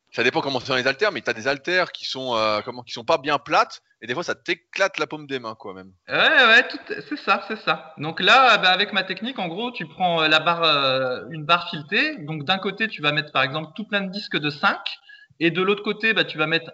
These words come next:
Speaker 2: un disque de deux, éventuellement un deuxième, puis après, bah, encore des disques de cinq. Et, euh, bah, du coup, t'as une prise, euh, assez, assez bien.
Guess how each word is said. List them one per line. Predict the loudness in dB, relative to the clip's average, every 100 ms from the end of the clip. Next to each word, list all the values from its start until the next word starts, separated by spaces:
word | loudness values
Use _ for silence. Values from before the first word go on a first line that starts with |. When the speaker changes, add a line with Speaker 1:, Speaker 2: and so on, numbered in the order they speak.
| 0
Speaker 2:
un | 2
disque | 2 -6 -4
de | -2 -2
deux, | -2 -2 -2 -2
éventuellement | -2 -2 -2 -2 0 0
un |
deuxième, | 0 -2 2 2 2 -2
puis | 0 0
après, | 2 0
bah, | 2 0
encore | -2 -4 -6
des | -6
disques | -10 -12 -8 -6
de | -6
cinq. | -4 -4 -4 -14 _ _ _ _ _
Et, | 0 2
euh, | 2
bah, | 2 -2
du | -4
coup, | -10 -4
t'as | 0 2
une | 0 -6
prise, | -8 -8 -2
euh, | 0 2 2 0
assez, | -4 -2 -4 -4 -4
assez | -8 -6 -6
bien. | -6